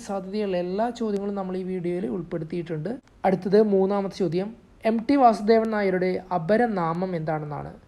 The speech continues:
ഇത് നിങ്ങൾ കേട്ട് കാണും, എം ടി വാസുദേവൻ നായരാണ് കേരള ഹെമിംഗ്വേ എന്നുള്ള പേരിൽ അറിയപ്പെടുന്നത്.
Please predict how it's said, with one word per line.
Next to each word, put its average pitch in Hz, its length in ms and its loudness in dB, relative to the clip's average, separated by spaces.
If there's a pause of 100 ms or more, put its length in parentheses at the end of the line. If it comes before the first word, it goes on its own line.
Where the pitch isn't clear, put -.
(280)
ഇത് 208 160 -2
നിങ്ങൾ 214 180 2 (100)
കേട്ട് 196 260 0
കാണും, 180 220 0 (220)
എം 185 80 -4 (100)
ടി 233 140 2
വാസുദേവൻ 180 520 0
നായരാണ് 165 380 -4 (480)
കേരള 175 300 2 (340)
ഹെമിംഗ്വേ 226 520 2 (100)
എന്നുള്ള 185 280 0
പേരിൽ 170 300 0
അറിയപ്പെടുന്നത്. 160 500 -2